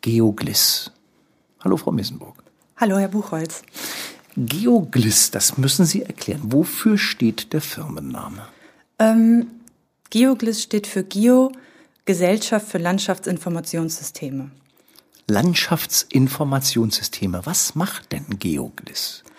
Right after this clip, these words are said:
Speaker 2: Wir beschäftigen uns letzten Endes mit allem, was mit Geodaten zu tun hat. Das heißt, ähm, wir digitalisieren Daten, ähm, neben der Erfassung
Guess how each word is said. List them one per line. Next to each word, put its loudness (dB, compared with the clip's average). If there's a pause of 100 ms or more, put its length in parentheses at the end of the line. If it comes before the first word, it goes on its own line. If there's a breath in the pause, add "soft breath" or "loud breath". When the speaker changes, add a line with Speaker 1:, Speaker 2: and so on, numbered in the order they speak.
(360 soft breath)
Speaker 2:
Wir 4
beschäftigen 2
uns 4
letzten 2
Endes 2
mit -2
allem, 6
was 2
mit 0
Geodaten -2
zu -10
tun -6
hat. -6
Das -10
heißt, -4
ähm, -2 (420 loud breath)
wir 0
digitalisieren 4
Daten, 2 (560 soft breath)
ähm, 0
neben 0
der 2
Erfassung 2